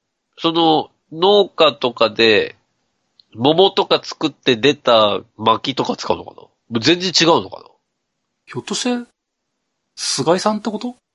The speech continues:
Speaker 1: <laughs> 嘘でしょ？
Speaker 2: 菅井様？お、お嬢様ってこと？
Speaker 1: 菅井様、その薪ストーブがどういう薪ストーブかにもよるけどね。
Speaker 2: ひょっとして馬とか乗れるタイプの人かな？
Speaker 1: ガチで乗れるかもしれない。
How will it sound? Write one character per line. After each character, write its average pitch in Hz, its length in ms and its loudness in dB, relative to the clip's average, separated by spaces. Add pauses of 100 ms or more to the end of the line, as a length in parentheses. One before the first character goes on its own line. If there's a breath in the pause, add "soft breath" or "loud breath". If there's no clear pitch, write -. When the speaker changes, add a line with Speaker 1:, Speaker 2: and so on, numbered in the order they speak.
(300 loud breath)
Speaker 1:
<laughs> - 420 -2
嘘 131 200 -4
で - 40 -16
し - 100 -14
ょ？ - 180 -18 (120)
Speaker 2:
菅 170 360 0
井 240 40 0
様？ 214 260 -8 (120)
お、 147 240 0
お 165 60 2
嬢 269 120 0
様 120 200 -4
っ - 40 -20
て - 80 -12
こ - 120 -14
と？ 127 100 -10
Speaker 1:
菅 165 580 0
井 185 120 0
様、 156 600 0 (540)
そ - 180 0
の 294 120 2
薪 254 400 -2
ス - 140 -10
ト 302 200 2
ー - 20 -2
ブ 170 80 -4
が 127 120 0
ど 151 160 4
う 190 80 4
い 196 40 0
う 185 40 -4
薪 175 280 -2
ス - 120 -4
ト 175 160 2
ー - 20 -10
ブ 117 100 -8
か 92 120 -2
に 85 100 -16
も 95 80 -18
よ 92 80 -6
る 92 60 -8
け - 100 -12
ど - 60 -12
ね。 - 140 -20
Speaker 2:
ひ 202 100 -2
ょ - 20 4
っ 208 40 -16
と 269 100 0
し - 60 -2
て - 40 2
馬 262 300 4
と 277 100 -4
か 151 100 0
乗 131 120 2
れ 131 80 4
る 139 80 -8
タ 151 100 -8
イ 143 60 -6
プ - 80 -14
の 101 80 -10
人 - 120 -10
か 95 120 -10
な？ 92 180 -8 (600 soft breath)
Speaker 1:
ガ - 120 2
チ - 160 0
で 92 120 -2
乗 101 120 2
れ 120 100 4
る 139 80 2
か - 120 0
も - 80 -2
し - 120 2
れ - 80 -2
な - 60 0
い。 - 40 2